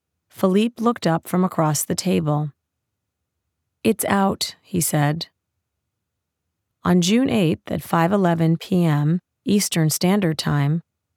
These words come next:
a day after Philippe's warning call,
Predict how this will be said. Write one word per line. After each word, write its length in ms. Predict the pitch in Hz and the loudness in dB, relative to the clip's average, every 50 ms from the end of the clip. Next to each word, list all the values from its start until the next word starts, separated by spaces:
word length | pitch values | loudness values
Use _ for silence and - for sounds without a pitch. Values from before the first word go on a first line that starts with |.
| _ _ | _ _
a 80 | - 156 | -4 -2
day 520 | 143 160 185 185 175 165 156 165 208 233 | 0 2 2 4 4 2 2 2 0 0
after 340 | - - 175 165 - - 170 | 0 -2 -2 -4 -2 -4 -4
Philippe's 500 | 151 - - 165 165 175 196 - - - | -4 -2 -2 0 0 0 0 -2 -6 -2
warning 320 | 190 180 170 160 147 147 | 0 0 2 2 2 0
call, 460 | 143 - - 143 143 139 151 170 175 | -2 -2 -2 -2 0 0 -2 -4 -4